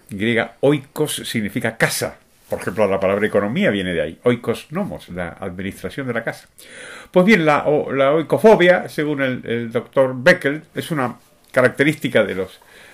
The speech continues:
tiempos modernos en donde lo que sucede es que se odia lo que es propio, se odia la propia civilización. Y es una idea, me parece bien interesante y bien, y bien,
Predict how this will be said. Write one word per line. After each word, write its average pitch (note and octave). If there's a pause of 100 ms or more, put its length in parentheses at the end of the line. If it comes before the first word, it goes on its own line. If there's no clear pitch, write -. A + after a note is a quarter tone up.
(180)
tiempos B2+
modernos C3+
en B2
donde A#2+ (160)
lo B2
que D3
sucede D3
es D3
que D#3+
se D3+
odia F#3+
lo C3+
que C3+
es B2+
propio, F2
se -
odia D#3 (340)
la B2+
propia B2+
civilización. A#2+ (800)
Y B2+
es D#3
una D#3
idea, B2+
me G#2+
parece G2+
bien G2
interesante G2
y G#2
bien, F#2+ (100)
y F#2+
bien, G2